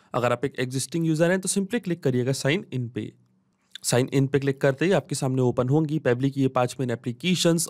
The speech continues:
आज हमको यूज़ करना है Pabbly Connect का, तो क्लिक करेंगे हम Access Now पे। Access Now पे क्लिक करते ही आपके सामने ओपन होगा Pabbly Connect का डैशबोर्ड। इसके बाद आपको जाना है राइट हैंड साइड पे, क्लिक करना है इस ब्लू बटन पे, क्रिएट वर्कफ्लो पे।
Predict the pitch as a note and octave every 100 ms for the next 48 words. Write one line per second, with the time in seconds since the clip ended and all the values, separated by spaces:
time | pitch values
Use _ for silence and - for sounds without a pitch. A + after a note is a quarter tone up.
0 | - D#3+ F3+ F3 D#3+ F3 - E3 D#3 C#3
1 | B2+ C3 B2 D#3 - D#3 D#3 E3 G#3 E3
2 | C#3 B2+ A2+ A2+ - F#3 - B2 A2 -
3 | A2 - _ _ _ _ B2+ B2 C#3 A#2+
4 | B2+ B2 C3+ C3 C3 - D#3 D#3 D#3+ C3+
5 | - C#3+ C3 C3 A#2+ A2+ A#2 D3 C#3+ C#3
6 | C#3+ A#2+ B2 B2 A#2 A2+ - G2+ D3 D#3+
7 | - E3 E3 E3 _ _ - F3+ - G#3
8 | E3+ F#3 E3 - D#3 C#3 C3+ A#2+ G#2 A#2
9 | A2+ D#3+ E3 D#3+ D#3+ G3+ G3+ D3+ C#3+ C3+
10 | A#2+ B2+ A#2+ A2 C#3 D3 C#3 D3 D3 A#2
11 | C3 C#3+ A2 G#2 - B2 - A2